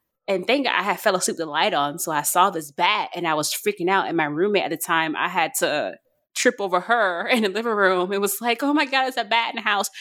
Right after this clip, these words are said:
Run out. It's, like, two o'clock in the morning.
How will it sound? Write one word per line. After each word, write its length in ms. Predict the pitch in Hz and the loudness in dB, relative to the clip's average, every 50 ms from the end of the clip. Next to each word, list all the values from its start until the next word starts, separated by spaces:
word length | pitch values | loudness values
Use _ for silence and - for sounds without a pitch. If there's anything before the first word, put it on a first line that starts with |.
| - - - _ | -18 -18 -18 _
Run 280 | 170 160 180 196 226 240 | -6 0 2 2 2 4
out. 300 | 220 202 196 190 196 190 - - - - - _ | 2 2 2 0 0 -2 -6 -14 -18 -18 -6 _
It's, 200 | 359 381 370 370 | 0 0 2 2
like, 180 | - 311 294 285 | 2 0 0 0
two 340 | - - 311 302 302 294 285 294 _ _ _ _ | -2 -2 0 0 0 0 -2 -4 _ _ _ _
o'clock 340 | - 254 - 285 269 277 277 | -12 -4 0 2 2 2 2
in 60 | 277 | -2
the 80 | 254 254 | -2 -2
morning. 400 | 254 285 320 320 285 262 254 262 | 0 2 2 2 2 0 -2 -4